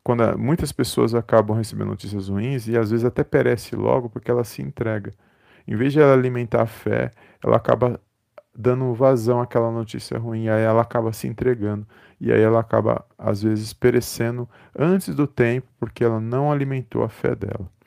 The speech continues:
E o Senhor está falando pra mim e pra você nesse dia de hoje, alimente a sua fé, e tem de bom ânimo, porque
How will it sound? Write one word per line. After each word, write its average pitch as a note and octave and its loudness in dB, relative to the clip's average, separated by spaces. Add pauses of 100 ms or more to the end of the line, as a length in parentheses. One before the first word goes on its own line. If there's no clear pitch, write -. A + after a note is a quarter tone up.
(460)
E A2+ -2
o A2+ 0
Senhor B2 2
está B2+ 0
falando - -2
pra B2+ 0
mim A#2+ -4
e A2+ -6
pra B2 -2
você A2+ -4
nesse A2+ -6
dia G#2+ 0
de G#2 -2
hoje, G2 -2 (760)
alimente A2+ 0
a B2+ -10
sua A#2+ -6
fé, G#2 -2 (800)
e G#2 2
tem D#3 2
de C#3+ 0
bom C3 4
ânimo, B2 0
porque G#2+ 0